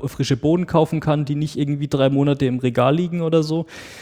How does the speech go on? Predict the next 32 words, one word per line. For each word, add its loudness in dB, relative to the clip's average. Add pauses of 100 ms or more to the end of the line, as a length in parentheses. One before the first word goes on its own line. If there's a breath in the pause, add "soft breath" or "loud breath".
(220 loud breath)
ähm, 4
dann 6
funktioniert 2
das 0
bei 4
mir 4
eigentlich 2
ganz 2
gut, -4
wenn 4
ich 0
einfach 2
irgendwie 2
nach 2
Coffee 2
auf 2
Foursquare 2
suche. -6 (500 loud breath)
Äh, 2
im 2
Zweifelsfall, 4
äh, 4
sehe 4
ich -4
dann 4
auch 2
schon, 0
äh, 4
welche 6
meiner 6
Freunde 4
da, 0